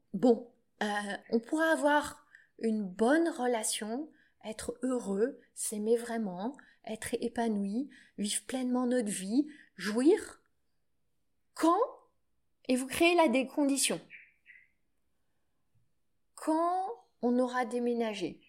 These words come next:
quand je serai plus sereine, quand t'auras un meilleur travail,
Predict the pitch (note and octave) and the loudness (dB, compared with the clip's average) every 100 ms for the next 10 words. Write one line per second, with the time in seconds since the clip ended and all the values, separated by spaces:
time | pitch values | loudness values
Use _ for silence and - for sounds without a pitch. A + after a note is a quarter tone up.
0 | _ _ _ - D#4 D#4+ D#4+ E4+ - _ | _ _ _ 0 0 0 -6 -10 -14 _
1 | _ _ _ G3+ B3 - C4 B3+ C4 B3+ | _ _ _ -6 -6 -2 -4 -4 -6 -4
2 | - A3 F#3+ F#3 - _ - D4+ D#4+ D#4+ | -4 -4 -6 -8 -14 _ 0 2 2 -2
3 | E4 - C#4 C4 C4 B3 B3 A#3+ A#3 - | -8 -2 0 0 -2 0 0 -2 -4 -4
4 | A#3 G3+ E3 E3+ | -4 0 -2 -2